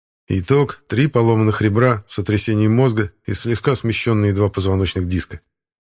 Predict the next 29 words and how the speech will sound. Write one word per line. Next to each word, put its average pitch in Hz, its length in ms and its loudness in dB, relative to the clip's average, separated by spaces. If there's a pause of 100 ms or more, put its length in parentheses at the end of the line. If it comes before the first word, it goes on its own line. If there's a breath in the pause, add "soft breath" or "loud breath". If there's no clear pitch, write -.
(420)
Можно 95 320 0
сказать, 117 360 0
что - 120 -4
ей 117 140 2
крупно 110 400 -2
повезло. 107 480 0 (1120)
Я 110 300 2
же 123 160 4
особо 117 320 0
не 113 100 4
успел 110 340 2
удивиться 95 440 0
трансформации 95 640 0
моего 90 260 2
оружия 110 460 2 (360)
и 104 80 -2
продолжал 113 640 4
движение 113 420 4
к 107 60 0
демону, 107 340 2
совершенно 104 480 0
не 123 140 4
думая, 120 320 4
чем 110 240 0
я 104 100 4
буду 101 160 2
с - 80 -6
ним 101 120 0
сражаться. 104 520 0